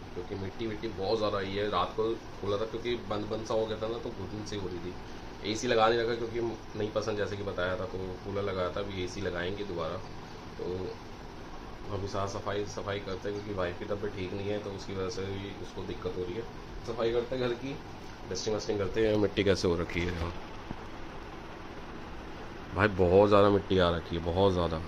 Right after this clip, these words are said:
Clean करते हैं सारा, dusting वस्टिंग करते हैं इसकी, और वाइफ को भी थोड़ा वो मिल जाएगा ना, help आउट हो जाएगी उसकी, क्योंकि, मतलब, घर का काम करना आसान काम नहीं है भाई,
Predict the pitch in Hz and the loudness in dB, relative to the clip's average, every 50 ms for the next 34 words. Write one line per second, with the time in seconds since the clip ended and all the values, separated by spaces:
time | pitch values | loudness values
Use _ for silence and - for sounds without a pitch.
0 | 76 - - - - - - - 113 110 113 117 117 120 117 113 - 120 113 117 | -8 -10 -10 -10 -12 -12 -8 -4 0 0 0 2 2 0 -2 0 -2 -2 0 0
1 | 110 110 113 113 113 - - - - - 92 95 92 - 104 104 101 98 - 107 | 0 0 0 -2 -4 -8 -10 -10 -8 -6 -4 -4 -4 -2 -2 -2 -2 -2 -4 -2
2 | 101 101 92 - 104 107 - - - 117 113 117 - - - 104 98 95 90 90 | -2 -2 -2 -2 -4 -4 -4 -4 -6 -6 -6 -6 -10 -8 -8 -6 -4 -2 -2 -2
3 | 90 - 101 101 95 98 98 101 98 95 92 92 90 90 87 85 85 82 87 90 | -2 -2 -4 -4 -2 -2 -2 -2 -2 -4 -4 -4 -4 -4 -4 -4 -4 -4 -4 -6
4 | 95 95 92 90 - 92 90 90 90 90 90 82 - 82 82 80 - - 90 87 | -6 -4 -6 -6 -4 -4 -4 -4 -4 -6 -6 -6 -6 -6 -8 -8 -8 -8 -10 -8
5 | - 87 85 90 90 90 95 101 101 101 - - - - 101 92 90 98 117 117 | -8 -8 -8 -6 -6 -4 -4 -4 -4 -4 -6 -10 -10 -8 -6 -6 -2 0 2 4
6 | 117 120 120 113 113 123 117 110 107 113 104 107 104 110 107 104 98 90 90 92 | 4 4 4 4 4 4 4 4 4 4 2 4 4 2 2 2 2 0 0 -2
7 | 87 85 90 - | -2 -4 -4 -6